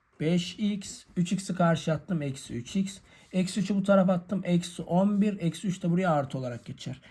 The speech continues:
Beş x'ten üç x çıktı. İki x. Eksi on bir artı üçten eksi sekiz. X eşittir eksi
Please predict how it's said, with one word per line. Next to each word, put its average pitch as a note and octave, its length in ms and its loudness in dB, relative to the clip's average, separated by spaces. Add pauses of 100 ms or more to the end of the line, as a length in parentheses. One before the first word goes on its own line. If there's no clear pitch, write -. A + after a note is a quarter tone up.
(260)
Beş F3+ 180 6
x'ten G#3 260 0
üç F#3+ 140 2
x F3+ 180 -2
çıktı. - 280 -8
İki D#3+ 340 0
x. - 220 -6 (100)
Eksi F3+ 300 0
on G3 200 4
bir C#3 340 0
artı C#3 240 -2
üçten G#3 440 -4 (120)
eksi D#3 400 -2
sekiz. - 460 -8 (420)
X G3+ 260 -2
eşittir F3 400 -4
eksi G#3 680 -2